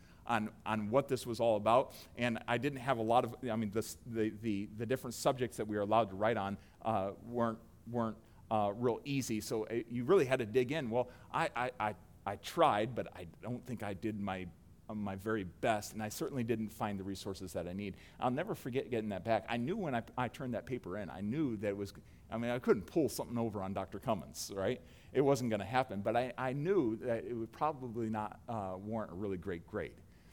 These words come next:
But when it came back, the comments that were left on that, and I, I wish I could find that paper, the comments that were left at the top of that, it wasn't just the grade that he gave, but the comments that were left there led me to believe that he found that thing extremely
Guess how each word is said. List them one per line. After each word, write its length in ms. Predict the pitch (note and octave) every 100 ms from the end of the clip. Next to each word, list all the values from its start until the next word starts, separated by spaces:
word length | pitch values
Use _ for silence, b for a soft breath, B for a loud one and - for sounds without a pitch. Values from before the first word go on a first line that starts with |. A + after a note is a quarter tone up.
| B B B -
But 120 | C#3
when 160 | F3
it 60 | A3+
came 260 | A#3 G#3 F3+
back, 440 | F3 B2 - C3+
the 80 | D3
comments 640 | - B3 D#4 G3+ F2+ -
that 160 | A#2+ G#2+
were 80 | A#2
left 240 | A2 B2
on 100 | G#2
that, 160 | G#2 B2
and 80 |
I, 140 | A2+ A#2
I 60 | A2+
wish 220 | C3+ F3+
I 40 | E3+
could 180 | C3+ G#2
find 300 | C#3+ C3 A2
that 120 | -
paper, 360 | C#3 A#2 F#2 G#2+
the 100 | A#2+
comments 440 | - A3+ F3+ A#2+
that 120 | B2
were 80 | A2
left 240 | A2+ A2 G#2+
at 80 |
the 60 | F2+
top 340 | - C3+ C#3
of 80 | A2
that, 160 | F2 F2
it 60 |
wasn't 300 | C3 G3 F3
just 200 | B2 D3+
the 80 | -
grade 420 | G#2+ F#2 A2+ G3 - B B -
that 100 | E3+
he 80 | F#3
gave, 300 | F#3+ G3+ G#3 - B
but 120 | - A2+
the 80 |
comments 520 | G2 - B2 G#3 G#2+ -
that 160 | A#2
were 140 | A#2 G#2+
left 260 | C3 -
there 200 | G#2 F#2 B -
led 180 | C#3+ F#3
me 140 | F3
to 80 | B2+
believe 260 | A2+ A#2
that 120 | F#2+ F2+
he 140 | C3+
found 320 | - D#3 D#3+
that 140 | B2 -
thing 180 | A2+
extremely 680 | G2+ - - F#3 E3 G2 F#2